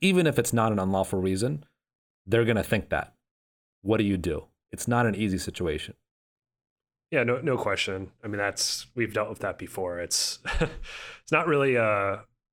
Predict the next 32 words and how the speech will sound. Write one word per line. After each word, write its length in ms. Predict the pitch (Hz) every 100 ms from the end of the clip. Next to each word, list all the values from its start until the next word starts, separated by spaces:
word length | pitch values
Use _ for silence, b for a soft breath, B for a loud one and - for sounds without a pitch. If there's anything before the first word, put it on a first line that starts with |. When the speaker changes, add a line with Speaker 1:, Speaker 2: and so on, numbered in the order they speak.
| _ _ _ _ _ _ -
Speaker 2:
it's 140 | -
basically 460 | 143 139 135 131 113
the, 400 | 110 107 117 - _ _ _
what's 360 | _ 147 135 127
gonna 200 | - 127
be 140 | 117
the 100 | 110
path 320 | 104 113 107 107
of 120 | 92
least 220 | 107 -
resistance 580 | 92 104 - 92 87 -
in, 120 | 98
in 120 | 104
those 180 | 101 104
scenarios, 460 | 101 90 90 85 -
'cause 160 | 104
you're 80 | 107
never, 220 | 110 123
you're 120 | 139 135
not 160 | 127
gonna 120 | 127
have 240 | 110 110 104
a, 280 | 101 98 -
a 60 | -
perfect 340 | 113 107 -
solution 460 | - 95 98 - 87
there. 380 | 98 90 - -
Speaker 1:
Right. 240 | 90 80 - _ _ _ _ _ _ _ _ -
And, 420 | 117 113 110 - _
and 100 | 135
at 100 | 143
the 160 | 147